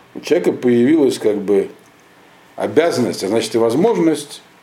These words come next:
выбирать тов. Вот. И когда он не выбирает тов, то он совершает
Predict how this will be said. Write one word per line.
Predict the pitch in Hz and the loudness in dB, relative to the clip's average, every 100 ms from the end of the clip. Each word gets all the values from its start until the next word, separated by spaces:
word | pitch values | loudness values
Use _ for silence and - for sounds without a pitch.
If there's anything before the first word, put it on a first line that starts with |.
| _ _ _ - | _ _ _ -4
выбирать | 113 135 170 123 - - - - - - | -2 0 0 0 -4 -10 -20 -20 -14 -2
тов. | 117 - - - - - - - - - - - - - - - - - - | -2 -2 -14 -20 -20 -20 -20 -20 -20 -20 -20 -20 -20 -20 -20 -20 -20 -20 -20
Вот. | 85 78 71 - - - - 92 | -16 -14 -16 -18 -20 -20 -12 -2
И | |
когда | 123 139 | 0 2
он | 143 | 2
не | 143 | 2
выбирает | 143 147 196 262 226 156 - | 2 2 2 2 2 0 -4
тов, | 120 90 - - - - - | -4 -4 -6 -20 -20 -20 -4
то | 160 | 0
он | 233 269 | 0 0
совершает | - 226 - 180 190 185 | 0 -2 0 2 2 2